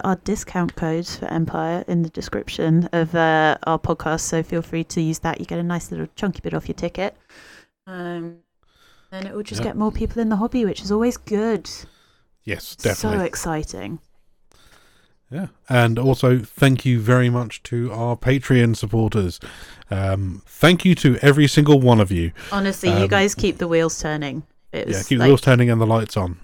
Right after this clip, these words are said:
Speaker 1: Yeah.
Speaker 2: Um, with, it's absolutely amazing, and thank you so much, uh, for supporting us. Um,
Speaker 1: Ho-,
Speaker 2: hopefully we,
Speaker 1: hopefully
Speaker 2: we can do, uh, Ian and Dave justice.
Speaker 1: Yeah,
Speaker 2: Um,
Speaker 1: and
Speaker 2: they've
Speaker 1: hopefully
Speaker 2: left
Speaker 1: you
Speaker 2: us
Speaker 1: guys
Speaker 2: some
Speaker 1: find it fun.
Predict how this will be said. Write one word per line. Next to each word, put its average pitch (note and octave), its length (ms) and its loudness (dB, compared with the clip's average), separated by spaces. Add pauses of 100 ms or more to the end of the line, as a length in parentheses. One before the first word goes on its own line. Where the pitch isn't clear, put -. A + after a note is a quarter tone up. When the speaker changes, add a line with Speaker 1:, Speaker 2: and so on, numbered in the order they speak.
(120)
Speaker 1:
Yeah. D#3+ 220 4
Speaker 2:
Um, G2 200 -2
with, G#2+ 180 -4 (500)
it's G2 240 -10 (140)
absolutely A2+ 300 0 (100)
amazing, G2 320 -2
and F#2+ 160 -4
thank G#2+ 240 2
you G#2 80 0
so A#2 260 2
much, A#2 380 0
uh, A2 200 0
for - 120 -8
supporting A2+ 400 -2
us. A2+ 220 -2
Um, G2 320 -4 (580)
Speaker 1:
Ho-, C#3 120 4
Speaker 2:
hopefully D#3 280 6
we, A2+ 60 2 (100)
Speaker 1:
hopefully F#3 120 4
Speaker 2:
we C3 140 6
can G#2+ 260 2 (180)
do, A2 480 4
uh, G#2+ 280 2
Ian A2 200 4
and G2+ 80 0
Dave G#2 180 4
justice. C3 600 0
Speaker 1:
Yeah, A3 440 0
Speaker 2:
Um, G#2+ 100 2
Speaker 1:
and F#3+ 120 0
Speaker 2:
they've G3+ 140 4
Speaker 1:
hopefully A#2+ 180 4
Speaker 2:
left A2+ 60 2
Speaker 1:
you G#2+ 60 4
Speaker 2:
us - 80 2
Speaker 1:
guys G#2+ 220 2
Speaker 2:
some - 80 -8
Speaker 1:
find F#3 240 -2
it - 160 -6
fun. F#3+ 540 -6